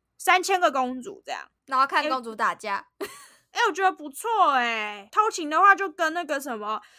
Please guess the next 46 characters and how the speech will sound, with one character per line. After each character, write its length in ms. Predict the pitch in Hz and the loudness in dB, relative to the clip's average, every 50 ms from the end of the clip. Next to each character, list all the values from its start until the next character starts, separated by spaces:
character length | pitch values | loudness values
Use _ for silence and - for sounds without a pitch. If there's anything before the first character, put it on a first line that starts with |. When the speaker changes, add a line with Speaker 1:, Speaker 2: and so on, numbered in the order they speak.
| _ _ | _ _
Speaker 1:
睡 200 | - - 440 427 | -6 -2 0 0
美 140 | 349 285 240 | 2 2 2
人 180 | 233 226 233 247 | 2 0 0 2
那 100 | 311 359 | 2 0
种 120 | 302 254 | 0 0
一 140 | 220 208 208 | -4 -8 -2
样 260 | 240 277 269 247 233 | 2 2 4 2 2
啊， 220 | 220 214 214 214 226 | 0 -2 0 0 2
她 120 | 277 330 | 2 0
不 80 | 285 311 | 0 0
是 160 | 359 381 370 - _ | -2 -4 -4 -6 _
披 200 | - - 349 339 | -4 -2 0 0
荆 300 | 311 - 320 330 339 349 | -2 -2 -6 -6 -6 -2
斩 240 | 320 277 214 208 196 | 0 0 -2 -2 -6
棘， 280 | - - 196 208 214 208 | -12 -14 -12 -12 -10 -4
然 120 | 220 220 | 0 0
后 160 | 262 302 302 294 | 2 2 0 -2
冲 340 | - - - 277 269 285 - | -4 -4 -2 -2 0 0 -2
进， 260 | - 302 269 247 240 | -2 -4 -4 -6 -6
Speaker 2:
嗯。 100 | 247 240 _ _ _ _ _ _ | -8 -10 _ _ _ _ _ _
Speaker 1:
冲 280 | - - 311 294 302 294 | -6 -4 -2 -2 -2 -2
进 280 | 294 339 311 269 254 | -2 -4 -4 -4 -6
城 180 | 233 240 226 214 | -6 -6 -6 -2
堡 220 | 220 214 226 240 | 0 2 2 2
里 100 | 240 220 | 0 -2
面 120 | 208 226 233 | -6 -6 -8
去 100 | 254 277 | -8 -12
偷 260 | - - 226 208 220 | -10 -8 -6 -6 -6
情 280 | 214 - 233 202 196 | -6 -8 -8 -10 -10
她 320 | 196 202 214 196 185 190 190 | -10 -8 -6 -6 -6 -8 -8
吗？ 240 | 190 196 185 185 - | -10 -10 -10 -10 -10
Speaker 2:
嗯。 400 | 311 294 262 247 247 262 302 339 _ _ _ _ _ _ _ _ - | -10 -10 -10 -10 -14 -16 -18 -20 _ _ _ _ _ _ _ _ -6
Speaker 1:
那 100 | 370 427 | -6 -6
你 80 | 403 | -2
看 180 | 339 381 427 427 | 2 2 2 2
《甄 140 | 359 381 370 | 2 2 2
嬛 240 | 349 339 294 285 277 | 2 2 2 0 2
传》 180 | 330 359 339 349 | 4 4 4 4
那 120 | 349 339 | 2 0
个 280 | 302 294 269 254 254 - _ _ | 0 0 0 0 -2 -4 _ _
温 180 | - 294 311 330 | -4 -4 -2 -2
实 240 | 311 - 240 233 233 | -4 -6 -6 -8 -10
初 240 | - - 262 262 262 | -8 -8 -8 -8 -6
不 140 | 220 233 | -6 -6
是 160 | 233 247 269 240 | -6 -6 -8 -6
跟， 320 | 254 240 226 233 240 240 | -4 -2 -2 -2 -4 -8